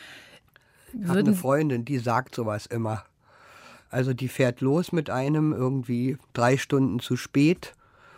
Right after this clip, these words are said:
Speaker 1: und es scheint natürlich nicht die Sonne am Tag dieses Ausfluges, sondern es regnet in Strömen. Und dann fährt man also in irgendeinen Wald, vorgeblich um Pilze zu suchen, und dann steht die Karre im Dreck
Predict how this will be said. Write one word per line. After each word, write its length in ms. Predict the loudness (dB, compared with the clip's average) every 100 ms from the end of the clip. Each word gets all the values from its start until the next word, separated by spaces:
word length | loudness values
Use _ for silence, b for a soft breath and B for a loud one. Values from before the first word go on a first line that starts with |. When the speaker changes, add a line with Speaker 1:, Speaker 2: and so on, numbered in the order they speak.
| b b
Speaker 1:
und 220 | -2 0
es 180 | -4 -2
scheint 300 | 0 2 0
natürlich 400 | 0 0 0 2
nicht 320 | 0 0 0
die 100 | 2
Sonne 340 | 4 6 6
am 180 | 4 2
Tag 320 | 0 0 0
dieses 400 | -4 -4 -6 -4
Ausfluges, 760 | 0 0 -2 -4 -2 0 -2 -2
sondern 300 | -2 -2 -2
es 240 | -4 -2
regnet 440 | 0 2 2 -2 -4
in 80 | -8
Strömen. 680 | -4 0 2 4 2 0 -4 B B B B B B B B
Und 160 | -4 0
dann 160 | 0
fährt 260 | 0 0 0
man 200 | 0 0
also 220 | 0 0
in 100 | 0
irgendeinen 500 | 0 -2 -2 -2 0
Wald, 340 | 0 0 -2
vorgeblich 680 | -2 0 0 0 -4 -4 -4
um 140 | -4 0
Pilze 440 | 2 2 0 -6
zu 160 | -4 -4
suchen, 480 | -2 -2 -2 -2
und 200 | -2 -2
dann 200 | -2 -4
steht 400 | -4 0 0 0
die 80 | -4
Karre 380 | -4 -4 -2 -2
im 140 | -2
Dreck 400 | -4 -2 -4 -8